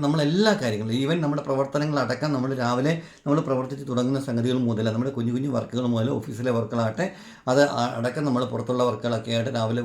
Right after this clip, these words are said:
വന്നു കഴിഞ്ഞാൽ, even നമ്മുടെ ബെഡ്റൂം, കിടക്കാൻ നേരത്ത് ബെഡ്റൂമിൽ വന്നു കഴിഞ്ഞാൽ, even നമ്മുടെ സ്റ്റാമിനയ്ക്ക് അടക്കം ഇത് വളരെയേറെ, ഞാൻ പറഞ്ഞ കാര്യം നിങ്ങൾക്ക് മനസ്സിലായല്ലോ, അത്രയേറെ എഫക്റ്റീവാണ്. എല്ലാവരും, ആ, ഉപയോഗിക്കുക, ആരോഗ്യപരമായിട്ട് സന്തോഷത്തോടു കൂടി ഇരിക്കുക. മ-, ട്രാവൽ വിസുവിൻ്റെ സത്യം തേടിയുള്ള യാത്രയിലെ നല്ല, ആ,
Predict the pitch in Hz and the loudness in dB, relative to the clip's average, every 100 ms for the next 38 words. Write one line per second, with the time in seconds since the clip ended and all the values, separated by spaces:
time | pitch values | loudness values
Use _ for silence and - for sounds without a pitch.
0 | 117 113 123 120 123 127 120 127 120 120 | -2 0 0 0 0 0 0 0 0 0
1 | 117 127 123 120 123 139 127 120 120 113 | -2 -4 -4 -4 -2 -2 -2 -2 -2 -2
2 | 127 135 127 120 127 139 - - 151 156 | 0 0 0 0 -2 -4 -12 -8 0 2
3 | 151 156 - 143 143 170 190 190 143 127 | 4 0 2 2 4 6 6 4 2 2
4 | 156 196 165 135 117 117 127 117 156 139 | 0 0 0 2 2 2 2 0 -2 -4
5 | 139 135 147 143 127 143 139 143 135 135 | -2 -2 0 0 0 0 0 0 -2 0
6 | 131 127 131 - - - 160 180 208 208 | 0 0 -4 -12 -12 -8 -4 2 4 6
7 | 156 131 113 127 117 131 143 - - 143 | 2 -2 -4 -2 0 0 -2 -10 -4 2
8 | 175 226 190 139 131 135 - 120 127 - | 6 8 6 4 2 0 -2 -4 -4 -2
9 | 127 127 120 139 165 - - - 139 165 | 2 2 2 -2 -4 -6 -6 4 6 8
10 | 175 156 139 123 123 - 120 117 123 147 | 6 4 2 2 0 -2 -2 0 0 0
11 | 131 123 113 127 156 - - - 147 147 | 0 0 0 0 0 -4 -14 -2 2 4
12 | 175 190 165 165 151 143 139 170 165 147 | 6 4 2 0 0 0 -2 -2 0 2
13 | 139 135 131 123 127 127 135 131 156 226 | 4 6 4 2 0 0 0 0 0 2
14 | 247 - - | 2 0 -2